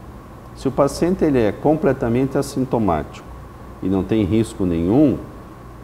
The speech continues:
é, existe muita gente que não indica a operação, né? É,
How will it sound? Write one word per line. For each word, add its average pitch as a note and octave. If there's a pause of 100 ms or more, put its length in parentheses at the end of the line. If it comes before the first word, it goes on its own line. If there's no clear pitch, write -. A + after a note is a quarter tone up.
(160)
é, E2+
existe F2+
muita C3
gente A#2+
que -
não C#3+
indica A#2+
a D3
operação, D#3+ (280)
né? F#2 (680)
É, D#2+